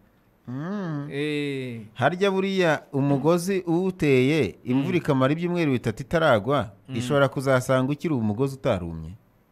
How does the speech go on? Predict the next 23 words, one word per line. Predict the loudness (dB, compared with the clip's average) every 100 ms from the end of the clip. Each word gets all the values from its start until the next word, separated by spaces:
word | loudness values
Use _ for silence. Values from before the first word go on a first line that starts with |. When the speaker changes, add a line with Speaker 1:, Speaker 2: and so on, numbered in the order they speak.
| _ _ _ _ _ _ _ _ _ _ _ _ _ -20
Speaker 2:
Aho | -20
simbizi. | -18 -16 -14 -16 -18 -20 -20 _ _ -8 2
Speaker 1:
Ese | 2 4 4
Speaker 2:
Ntabwo | 4
ndi | 0
Speaker 1:
uteye | 2 4 4 4
Speaker 2:
umuhanga | 2 2
mu | 0
Speaker 1:
in-, | 0
kuko | -4 -2
imyumbati | 0 2 2 2 0 0
ntabwo | 2 2 2 0
batera | 0 2 2
ingemwe, | 2 0 2 2
batera | 0 0 0 0 -2
ingeri. | -4 -2 -2 -4 -14 -16
Speaker 2:
Mm. | -8 -6 -2 0
Speaker 1:
Ingeri | 2 2
y'umwumbati. | 2 0 -2 -6 -12
Speaker 2:
Ndawubibona. | -6 -4 -2 -4 -8 -8 -12 _ _ _ _ _ -6
Speaker 1:
Uyishyize | -2 0 0 -2 -2 2 4 4 2
mu | 2
butaka, | 2 4 4 4 4 4